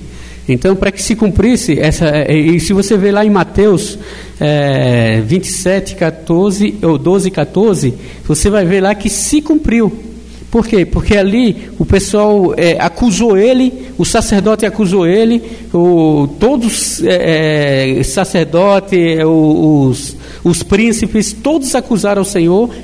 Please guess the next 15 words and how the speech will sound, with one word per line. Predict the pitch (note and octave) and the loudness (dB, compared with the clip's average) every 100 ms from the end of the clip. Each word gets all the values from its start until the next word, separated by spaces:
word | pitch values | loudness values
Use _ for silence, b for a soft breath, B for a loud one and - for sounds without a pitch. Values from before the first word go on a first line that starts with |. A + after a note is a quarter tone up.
| - | -4
e | F3 | 0
ele | G3 G3 | 2 2
ali | E3+ E3 G#3+ | 0 0 0
ficou | G3+ G3+ G3 G3+ F#3 | 0 -4 -2 0 0
mudo, | D#3+ F3+ G3+ F#3 | 2 2 0 -2
calado, | F#3+ - D#3 D#3 E3+ F3 F3+ | -6 -2 0 2 0 0 -2
sem | - E3 | 0 0
responder | F3 - F3 E3 E3+ | 0 0 0 2 0
nada. | C#3 C3 B2 B2 - B B B - | 0 0 -2 -4 -4 B B B -4
Pilatos | F3 F3 G3 - D3+ | 0 0 0 -4 -4
veio | C#3 F3+ | 0 0
e | G3 | 0
perguntou | F#3 D#3 F3+ F#3+ | 0 0 0 -2
para | F3 E3 | 0 0
ele: | F3+ F#3+ | 0 0